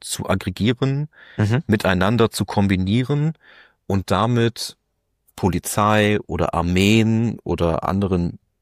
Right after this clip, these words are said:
Speaker 1: Government- und militärischen Institutionen in eine Lage versetzt, mit Daten sehr viel effizienter umzugehen.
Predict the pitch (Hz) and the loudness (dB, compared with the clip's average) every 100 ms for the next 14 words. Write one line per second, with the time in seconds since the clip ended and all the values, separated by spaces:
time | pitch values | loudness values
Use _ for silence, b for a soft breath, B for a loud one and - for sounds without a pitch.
0 | _ _ - 98 104 95 95 90 90 95 | _ _ -4 0 2 2 2 0 0 0
1 | - 101 95 - - 98 - 92 - 110 | 2 2 0 -4 -4 -6 -6 -6 -2 0
2 | 123 B B B B - 107 107 104 95 | 0 B B B B -4 0 2 4 4
3 | 90 123 123 - 101 107 - 98 101 101 | 4 2 0 0 0 0 0 0 2 0
4 | - 98 104 117 95 - 98 92 - 101 | 0 0 0 -2 -4 -4 -4 -2 -2 -4
5 | - - 78 80 | -4 -4 -2 -4